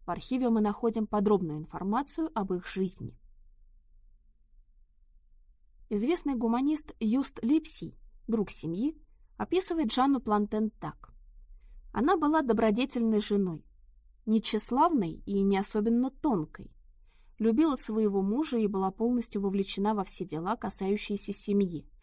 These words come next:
уделяла все необходимое внимание домашнему хозяйству. Италия замечает: «Этого должно быть достаточно для женщины.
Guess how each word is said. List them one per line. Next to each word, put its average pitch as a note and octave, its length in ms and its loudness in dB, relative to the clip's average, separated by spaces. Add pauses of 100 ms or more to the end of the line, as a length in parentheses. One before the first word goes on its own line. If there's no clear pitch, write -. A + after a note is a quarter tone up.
(260)
уделяла A#3 520 4
все B3+ 240 -4
необходимое B3+ 640 0
внимание G#3 520 2
домашнему G3+ 520 0
хозяйству. G#3+ 680 -4 (720)
Италия A#3 380 -2
замечает: D#4+ 560 0 (720)
«Этого F#3+ 300 -4
должно G#3+ 420 0
быть A3+ 180 0
достаточно A3 760 -2
для F3 180 -4
женщины. F#3 560 -2